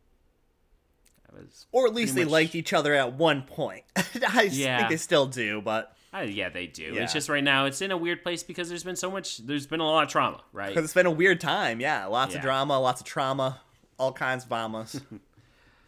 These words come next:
Speaker 1: Now, Elora Danan finally comes back out of her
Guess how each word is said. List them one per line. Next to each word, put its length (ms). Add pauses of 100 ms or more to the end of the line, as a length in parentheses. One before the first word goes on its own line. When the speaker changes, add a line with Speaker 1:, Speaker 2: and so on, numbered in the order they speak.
(360)
Speaker 1:
Now, 560
Elora 320
Danan 400
finally 680
comes 280
back 280
out 160
of 100
her 420